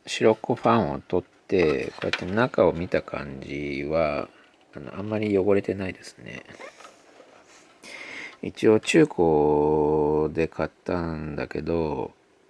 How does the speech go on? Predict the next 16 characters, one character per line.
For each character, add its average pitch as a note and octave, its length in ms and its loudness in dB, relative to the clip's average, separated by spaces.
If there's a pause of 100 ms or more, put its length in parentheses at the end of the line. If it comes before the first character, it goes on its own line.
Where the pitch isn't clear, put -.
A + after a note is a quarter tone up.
(640)
あ C#2 120 -10
の、 A1+ 640 -12 (2000)
新 C#3 420 -2
古 D2+ 180 0
に B1 80 -12
近 - 300 -6
い D2+ 40 -2
っ - 40 -6
て - 200 -16
い G#1 60 -10
う G#1 40 -12
ん G1+ 60 -14
で G1+ 60 -14
す - 100 -16
か - 100 -20
ね。 A#1+ 360 -14